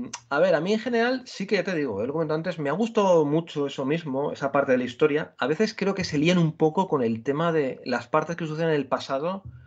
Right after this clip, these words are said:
y las partes que suceden en el presente. Y yo creo que lo que quiere contar al final es como que, eh,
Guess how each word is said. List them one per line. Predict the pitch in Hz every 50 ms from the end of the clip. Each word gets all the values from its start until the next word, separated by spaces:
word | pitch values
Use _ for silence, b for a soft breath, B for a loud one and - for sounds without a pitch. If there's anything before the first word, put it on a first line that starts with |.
| B B B B B B
y | - 120
las | 113 110 110
partes | - 139 135 - 147
que | 143 135
suceden | 143 156 160
en | 143
el | -
presente. | - 101 - - 95 90 92 - - - _ b b b b b b b - - _ _ _ _ _ _ _ _
Y | - 147 139 127 113
yo | 117 190 214 214 220 -
creo | - 214 214 214 202 165 117 113 - -
que | - 151 175
lo | 185 147 123 110 -
que | - 95 -
quiere | - 160 156 160 160
contar | 156 143 143 143 165 156 143
al | 135 127
final | - 151 147 156 160 165 170 -
es | - 147 151 -
como | - - 143 127 117 113
que, | 113 - 120 113 110 113 -
eh, | 143 127 123 117 117 113 110 110